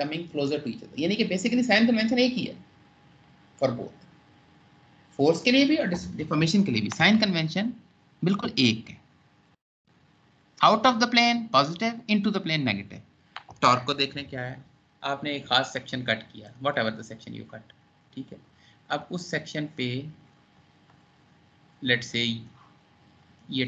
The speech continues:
torque, balancing torque ही आता है, ठीक है, क्या ये positive या negative है।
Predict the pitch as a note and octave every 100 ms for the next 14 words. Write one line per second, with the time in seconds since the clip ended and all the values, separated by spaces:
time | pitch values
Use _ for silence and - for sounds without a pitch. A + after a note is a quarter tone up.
0 | B2+ G2+ G#2 - - _ _ _ A#2 B2
1 | B2 B2 A2+ G#2+ - G#2 - - - _
2 | _ _ _ _ _ _ _ _ C3+ C3+
3 | - - - - C#3 C#3 C3+ C#3 D3+ B2+
4 | A2 G#2 G2+ G2+